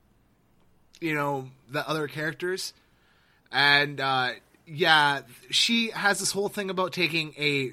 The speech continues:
shower, bath, shower. Because, 'cause there's literally a conversation she has with, um, I think it's with Spike and, uh, Jet. And she's like,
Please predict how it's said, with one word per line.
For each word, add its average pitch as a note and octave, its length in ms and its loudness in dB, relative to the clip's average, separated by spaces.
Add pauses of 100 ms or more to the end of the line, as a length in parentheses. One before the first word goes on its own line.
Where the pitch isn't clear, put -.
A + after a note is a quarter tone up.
(120)
shower, F#3+ 560 2
bath, D3+ 420 -2
shower. A2 580 -4 (1120)
Because, E3+ 340 0 (220)
'cause G#3 180 -2
there's F#3 340 0
literally A#3+ 440 -2
a A3 40 0
conversation G3+ 600 -2
she E3 200 -4
has D3 360 -2
with, C#3 560 -4
um, A#2+ 720 -2 (140)
I C#3+ 100 -6
think F3 120 -2
it's E3 120 -4
with D#3 80 -8
Spike - 520 -6 (460)
and, C#3 380 -4
uh, C3 200 0
Jet. B2+ 460 -4
And D3+ 140 -4
she's E3+ 200 -2
like, E3+ 280 0